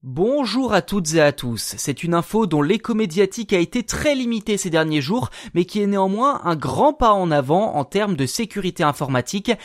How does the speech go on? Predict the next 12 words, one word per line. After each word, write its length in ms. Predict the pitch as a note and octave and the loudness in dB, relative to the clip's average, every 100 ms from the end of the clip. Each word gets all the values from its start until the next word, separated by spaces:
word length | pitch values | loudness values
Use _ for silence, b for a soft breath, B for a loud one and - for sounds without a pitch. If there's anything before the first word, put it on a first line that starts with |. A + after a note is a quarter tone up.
| B - | B -4
La 120 | C3 | -4
première 460 | - - A#3 G#3 | 0 0 2 0
édition 440 | D#3 B2+ C3+ - G#3+ | -2 -4 -6 -4 -4
du 220 | E3+ E3+ | -4 -4
G 200 | C#3 B3+ | -2 -2
sept 360 | - A#3 G#3+ G#3 | 0 0 0 -2
des 240 | F#3 F3 | -2 0
autorités 420 | F#3 F#3 F3+ F#3+ | -2 -2 -2 -2
de 60 | D3+ | -2
protection 640 | - - B3+ G#3 - G3 | -4 -4 -2 -4 -4 -4
des 120 | D#3+ | -2
données 420 | C#3 C#3+ C#3 F#3 | 0 0 2 0